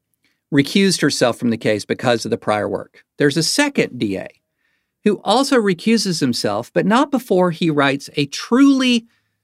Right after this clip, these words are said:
spectacular in all the worst ways memora-, legal memorandum justifying his claim that there was insufficient probable cause. And Sarah, insufficient probable cause to arrest.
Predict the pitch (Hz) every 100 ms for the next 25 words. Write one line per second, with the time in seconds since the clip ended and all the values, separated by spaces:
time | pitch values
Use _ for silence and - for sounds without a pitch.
0 | _ _ _ _ _ _ _ _ _ _
1 | _ _ _ _ - - 202 185 - 185
2 | 185 196 170 156 131 131 127 143 135 113
3 | 117 113 - 107 92 - - - _ _
4 | _ _ 139 151 165 147 143 143 175 160
5 | 139 120 117 110 110 107 107 151 156 -
6 | 160 139 131 123 120 - 127 117 107 90
7 | 113 101 95 127 127 123 - 113 113 117
8 | - 113 107 104 - - 101 - - -
9 | _ _ _ _ _ _ _ _ _ -
10 | 160 147 151 _ _ _ _ _ - -
11 | 190 190 185 - _ _ _ _ _ _
12 | - 185 202 170 165 143 151 139 120 107
13 | - 104 98 107 98 - -